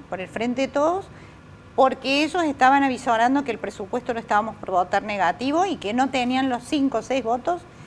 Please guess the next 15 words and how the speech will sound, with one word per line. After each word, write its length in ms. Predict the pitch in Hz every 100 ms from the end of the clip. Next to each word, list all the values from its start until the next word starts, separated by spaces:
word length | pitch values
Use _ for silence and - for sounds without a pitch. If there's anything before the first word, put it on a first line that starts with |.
| - - -
que 100 | 233
necesitaban 760 | 233 233 226 240 226 254 302 269
para 240 | 220 214
que 360 | - 240 277 277
fuera 340 | - - 233
aprobado. 500 | 220 175 170 143 139
Entonces 380 | 143 165 262 311
empezó 640 | 294 254 226 - 254 320 - - - -
una 220 | 240 269
febril 420 | 269 233 247 349
negociación 640 | 370 285 262 233 233 247 240
por 160 | 262
parte 300 | 247 247 254
de 140 | 277 269
ellos 200 | 269